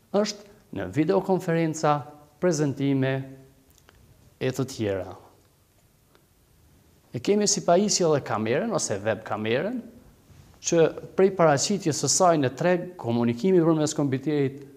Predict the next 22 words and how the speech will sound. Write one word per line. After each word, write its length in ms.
është 280
bërë 200
shumë 460
interaktiv 680
dhe 140
i 180
përhapur. 800
Këtë, 220
kë-, 480
kamera 480
gjen 280
përdorim 480
në 140
videokonferenca, 1160
në 160
projekte 520
të 100
ndryshme, 500
në 140
prezantime, 720
në 160
trajnime 680